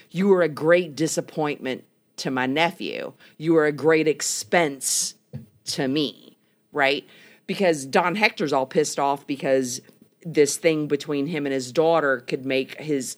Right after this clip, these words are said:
hacienda at risk. But Alejandra spends her money to make that shit work because she loves her niece and she just wants her niece to do the right thing.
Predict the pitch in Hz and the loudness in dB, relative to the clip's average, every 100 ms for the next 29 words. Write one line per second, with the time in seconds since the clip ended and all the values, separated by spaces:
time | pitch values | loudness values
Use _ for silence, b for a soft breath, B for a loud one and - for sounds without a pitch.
0 | _ - 151 147 143 139 151 139 127 123 | _ -6 -4 -4 -4 -2 0 0 0 -2
1 | - _ _ _ _ _ _ _ - 135 | -12 _ _ _ _ _ _ _ 0 0
2 | - 165 247 135 117 - - B B B | 0 0 2 0 -2 -8 -12 B B B
3 | B - - _ 196 165 - 165 147 - | B -20 -20 _ 2 2 2 2 0 -2
4 | 220 285 254 156 - 180 151 143 156 143 | -2 -2 0 0 -2 -2 -2 -2 -6 -4
5 | 170 190 160 139 - 139 135 131 - 127 | -2 0 -2 -4 -6 -4 -4 -4 -2 -2
6 | - - 120 - 131 120 80 - - 147 | -2 -2 -4 -4 -2 -2 -4 -12 -20 -14
7 | 143 165 170 143 - 147 143 151 135 147 | -8 -4 -2 -2 -4 -6 -2 -2 -2 -6
8 | 139 202 233 180 - - 160 156 - 165 | -4 -4 -2 -4 -6 -6 -6 -6 -6 -6
9 | 147 170 165 160 143 147 143 147 - 131 | -2 -2 -2 -8 -8 -4 -4 -4 -6 -8
10 | 139 127 123 - - 160 139 135 | -6 -2 -4 -4 -4 -4 -2 -6